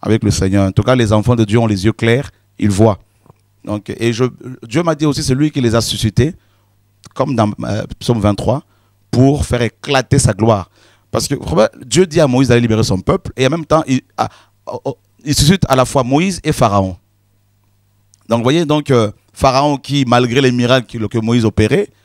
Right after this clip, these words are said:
que Dieu opérait par Moïse, s'endurcissait,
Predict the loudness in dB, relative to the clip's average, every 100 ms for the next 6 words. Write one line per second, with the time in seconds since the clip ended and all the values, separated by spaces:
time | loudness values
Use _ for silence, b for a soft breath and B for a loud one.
0 | _ _ -2 0 2 0 0 -2 0 -4
1 | -6 -10 _ _ _ -8 -4 -2 0 2
2 | 4 2